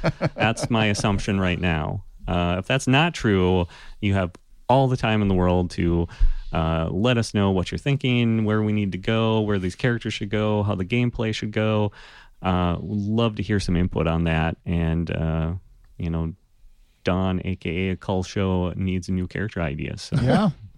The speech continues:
Speaker 1: absolutely.
Speaker 2: Um, so where will these characters be starting? Well, their adventure will begin in the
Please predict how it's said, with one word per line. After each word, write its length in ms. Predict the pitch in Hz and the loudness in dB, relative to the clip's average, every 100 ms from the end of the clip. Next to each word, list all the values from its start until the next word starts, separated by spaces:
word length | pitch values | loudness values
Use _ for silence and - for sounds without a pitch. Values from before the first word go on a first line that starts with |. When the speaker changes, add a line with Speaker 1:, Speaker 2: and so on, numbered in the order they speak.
| - | -4
Speaker 1:
absolutely. 560 | 107 - 110 123 113 101 - - 101 | -4 -2 -2 0 -2 -8 -16 -14 -2
Speaker 2:
Um, 440 | 113 117 120 113 - - - - - - | 2 2 2 0 -4 -12 -18 -18 -20 -12
so 680 | - - 190 175 92 98 123 - - | -8 2 4 6 6 4 2 -4 -8
where 280 | 120 185 | 0 2
will 120 | 240 202 | 2 2
these 160 | 196 | 0
characters 440 | - 175 170 151 139 | 2 2 4 2 2
be 140 | 151 | -2
starting? 580 | - - 151 170 - 92 | -2 -2 0 0 -4 -4
Well, 480 | 101 123 127 147 139 - - _ | 0 2 4 2 -2 -12 -20 _
their 200 | 104 120 | 0 2
adventure 680 | 175 185 147 117 104 110 131 | 2 2 2 2 2 2 2
will 180 | 127 120 | 2 2
begin 680 | 117 117 113 143 147 104 101 | 2 -2 0 0 2 2 2
in 320 | 110 107 98 | 0 0 0
the 80 | 82 | -2